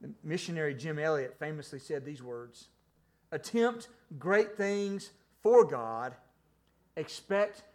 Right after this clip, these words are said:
great things from God." We should pray expectantly. It doesn't mean that God is obligated to answer any of our prayers, but as we pray,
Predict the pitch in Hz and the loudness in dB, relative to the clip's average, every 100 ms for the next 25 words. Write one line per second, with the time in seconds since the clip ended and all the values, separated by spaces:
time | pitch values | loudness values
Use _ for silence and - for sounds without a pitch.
0 | - 135 180 185 175 175 170 170 170 - | -18 -2 2 2 2 -4 -2 -2 -4 -8
1 | - _ _ _ - 170 151 120 107 87 | -18 _ _ _ -4 0 0 -2 -8 -8
2 | - - _ _ _ _ _ _ - 196 | -16 -20 _ _ _ _ _ _ 0 2
3 | 214 - - 196 156 - - - 190 - | 2 -8 -2 0 0 -2 -12 -2 -2 -2
4 | 143 - 95 - _ _ _ _ - 156 | -10 -16 -20 -20 _ _ _ _ -4 4
5 | 190 170 180 214 185 160 180 190 170 165 | 4 4 0 2 0 2 4 6 4 2
6 | 185 196 180 170 165 151 - 190 185 - | 4 4 4 0 0 -2 -4 -4 -4 -8
7 | - 196 202 190 185 165 160 156 - 196 | -4 0 2 2 4 6 6 4 2 2
8 | 165 147 - - - 180 156 160 214 214 | 4 2 -2 -12 0 2 2 2 0 0
9 | - 226 226 160 139 147 | 2 8 8 8 4 0